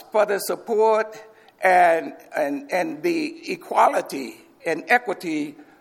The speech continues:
for all mankind. The N double A C P, let me, I don't have that much time and I can go on because I am a minister and, you know, uh, we can go. You know, I'm gonna leave my three-point sermon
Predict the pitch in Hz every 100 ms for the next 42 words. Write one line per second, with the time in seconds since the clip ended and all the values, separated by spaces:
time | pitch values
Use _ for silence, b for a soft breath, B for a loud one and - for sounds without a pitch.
0 | B - 196 - 190 185 170 160 143 196
1 | 151 110 - - _ _ _ _ _ _
2 | _ b b b b - 240 311 320 269
3 | 240 240 233 - 220 214 202 139 165 247
4 | 262 220 214 262 240 254 226 226 214 202
5 | 175 - 180 185 165 156 175 156 170 170
6 | 175 180 143 156 143 165 175 185 156 165
7 | 180 175 190 175 151 180 170 170 170 B
8 | B B B - 170 160 175 208 175 170
9 | 196 156 151 165 156 165 180 220 254 240
10 | 180 247 254 247 226 240 220 220 - -
11 | 247 185 165